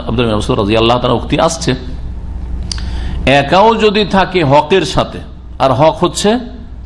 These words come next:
কোরআন এবং সহিহ সুন্নাহ, ওহী, ওহী হচ্ছে হক। আপনি যদি একা থাকেন সারা পৃথিবীতে,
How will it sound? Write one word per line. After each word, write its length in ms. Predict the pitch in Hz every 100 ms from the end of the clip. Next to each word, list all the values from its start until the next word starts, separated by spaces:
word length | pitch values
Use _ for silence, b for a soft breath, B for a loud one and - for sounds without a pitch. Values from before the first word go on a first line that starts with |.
| - -
কোরআন 280 | 135 175
এবং 220 | 202 220 208
সহিহ 260 | 208 208
সুন্নাহ, 380 | 202 196 156 127
ওহী, 260 | 165 170 123 - - - -
ওহী 180 | 160 147
হচ্ছে 340 | 147 139 185 196
হক। 180 | 139 - -
আপনি 240 | 147 170 190
যদি 140 | -
একা 520 | 185 190 196 - 190
থাকেন 280 | 180 165 151
সারা 260 | 143 143 131
পৃথিবীতে, 480 | 123 117 101 92